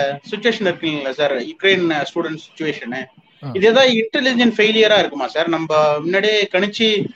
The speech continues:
Speaker 1: கூட்டிட்டு வர முயற்சி, ப-, பிரயத்தனம் பண்ணலையோ?
Speaker 2: ஆ, maybe, அ, டிசிஷன் மேக்கிங்க்கு யாரு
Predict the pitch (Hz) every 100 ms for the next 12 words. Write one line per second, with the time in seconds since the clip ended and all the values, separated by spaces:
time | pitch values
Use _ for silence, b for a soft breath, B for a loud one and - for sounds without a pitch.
0 | B B - 240 240 208 196 185 185 208
1 | 208 175 165 135 196 220 226 202 180 165
2 | 147 147 123 _ _ _ _ _ _ _
3 | _ - 139 117 110 110 113 110 107 -
4 | 202 - _ _ _ _ _ _ _ -
5 | 147 165 196 208 185 135 117 135 127 123
6 | - - - 139 139 208 240 214 294 240
7 | 233 214 226 208 202 214 202 190 180 175
8 | 156 151 143 135 135 135 - - - 147
9 | 170 208